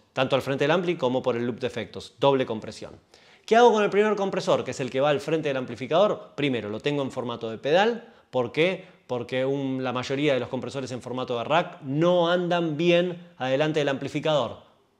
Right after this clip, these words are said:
Mismo ejemplo del pedal de volumen, salvo que seas bajista con micrófonos activos, cosa por el estilo, ¿sí? Entonces,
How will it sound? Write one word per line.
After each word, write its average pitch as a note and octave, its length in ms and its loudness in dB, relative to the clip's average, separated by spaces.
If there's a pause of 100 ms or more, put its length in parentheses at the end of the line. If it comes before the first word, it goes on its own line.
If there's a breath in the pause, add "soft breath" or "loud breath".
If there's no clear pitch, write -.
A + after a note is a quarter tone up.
(280)
Mismo C#3+ 280 0
ejemplo D3 240 -2
del B2+ 100 0
pedal C3+ 220 0
de C3 80 0
volumen, A#2 400 -4
salvo D3+ 420 0
que D#3 380 -2
seas C3+ 240 -4
bajista B2+ 400 -4
con B2+ 180 -2
micrófonos A#2+ 420 -4
activos, A2 640 -8
cosa B2 240 -2
por G#2+ 120 -4
el G2+ 100 -8
estilo, F#2+ 340 -14
¿sí? - 400 -2 (1080 loud breath)
Entonces, A#2+ 600 0